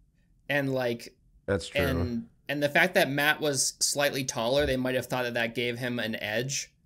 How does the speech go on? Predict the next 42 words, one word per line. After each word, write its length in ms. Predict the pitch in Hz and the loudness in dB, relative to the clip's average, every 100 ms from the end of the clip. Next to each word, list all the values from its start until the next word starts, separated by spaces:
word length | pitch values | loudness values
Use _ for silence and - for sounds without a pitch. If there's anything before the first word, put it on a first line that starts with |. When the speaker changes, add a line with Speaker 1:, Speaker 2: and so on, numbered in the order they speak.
| _ | _
Speaker 1:
you 140 | - 131 | -4 0
know? 100 | 135 | 2
Speaker 2:
I 100 | 151 | 4
mean, 180 | 170 156 | 4 4
Speaker 1:
which 80 | 143 | 8
is 60 | |
Speaker 2:
weight, 100 | 170 | 8
Speaker 1:
silly, 180 | 185 135 | 8 6
Speaker 2:
I, 140 | 131 151 | 4 2
Speaker 1:
which 160 | 135 | 2
Speaker 2:
dude, 120 | 127 135 | 4 4
Speaker 1:
is 100 | 110 | 4
silly. 380 | 117 131 139 - | 0 0 -4 -6
Speaker 2:
Matt's 380 | 120 131 139 - | 0 2 2 0
in 60 | 123 | 0
a 60 | |
class 380 | 104 120 113 - | 2 2 2 0
of 60 | 92 | -4
his 140 | 85 | 0
own. 260 | 98 98 82 | 2 2 0
Like, 260 | 90 85 _ _ - | -4 -6 _ _ -2
I, 160 | 110 - 85 | 0 0 -2
I 180 | 104 117 | 2 4
don't 140 | 120 | 6
know 100 | 107 | 6
who. 360 | 120 113 98 90 - - | 6 4 2 -2 -6 2
Speaker 1:
But, 340 | 185 165 - _ _ | 4 4 -2 _ _
but 100 | 175 | 0
that's 160 | 208 214 | 2 4
the 60 | 185 | 2
thing. 240 | 240 226 | 2 4
Like, 140 | 131 131 | 2 2
Matt's, 340 | 147 180 - | 4 4 4
like, 140 | 180 | 2
three 480 | - - 160 165 175 | 0 -6 0 2 2
or 80 | 139 | 0
four 240 | - 139 143 | 2 2 2
inches 220 | 131 123 | 2 -4
taller 300 | 135 139 127 | 0 2 2
than 160 | 117 | 0
Dad, 420 | 110 101 98 95 - _ _ - | -2 -2 -2 -6 -10 _ _ -6
and, 260 | 127 120 | -4 -4